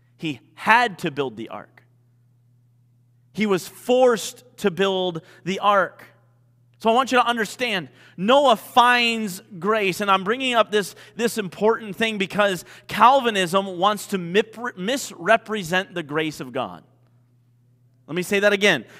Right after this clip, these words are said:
Calvinism wants to misrepresent the grace of God. In fact, they like to call their five points of Calvinism the doctrines of grace.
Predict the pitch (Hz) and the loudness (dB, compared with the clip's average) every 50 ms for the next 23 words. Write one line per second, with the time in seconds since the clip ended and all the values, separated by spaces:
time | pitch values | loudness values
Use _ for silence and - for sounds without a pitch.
0 | - - - 190 214 247 269 262 254 233 214 180 208 202 196 196 185 - - 185 | -16 -2 4 6 6 6 6 4 2 -2 -2 -2 -2 -2 -2 -4 -2 -2 -4 -6
1 | 175 170 180 220 269 247 - - - 190 208 233 226 - 214 214 180 156 190 190 | -4 -4 -4 -4 -4 -4 -6 -10 -6 -2 0 0 0 -2 -4 -6 -4 -2 -4 -4
2 | 196 196 185 175 147 143 160 170 175 156 - 180 147 131 165 151 131 113 98 73 | -4 -4 -8 -8 -6 -4 -4 -4 -4 -4 -8 -8 -8 -4 -4 -4 -4 -6 -10 -14
3 | _ _ _ _ _ _ - 170 165 - 254 254 247 226 - 208 190 190 202 196 | _ _ _ _ _ _ -10 -10 -4 0 2 2 2 2 0 0 2 2 2 0
4 | - 180 175 202 190 180 175 165 156 - 196 180 196 226 233 220 180 - - 208 | -2 -4 0 2 2 2 2 -2 -2 0 0 2 2 2 0 -2 -4 -6 -8 -8
5 | 214 214 185 - 190 156 - 202 185 190 196 170 160 147 143 139 131 143 143 151 | -6 -8 -8 -10 -10 -4 2 2 4 4 2 0 -4 -4 -6 -6 -6 -8 -8 -10
6 | 160 - _ _ _ _ _ _ _ _ _ _ _ _ _ _ _ _ _ - | -10 -16 _ _ _ _ _ _ _ _ _ _ _ _ _ _ _ _ _ -4
7 | 147 139 123 117 107 175 170 208 214 - - - 214 220 214 208 180 180 160 147 | -4 -4 -2 2 6 6 6 6 4 0 -8 -8 -6 -6 -6 -6 -6 -6 -6 -6
8 | 123 123 156 160 156 135 113 92 - - - - - - - | -8 -6 -4 -2 -2 -4 -4 -8 -12 -18 -20 -20 -20 -20 -20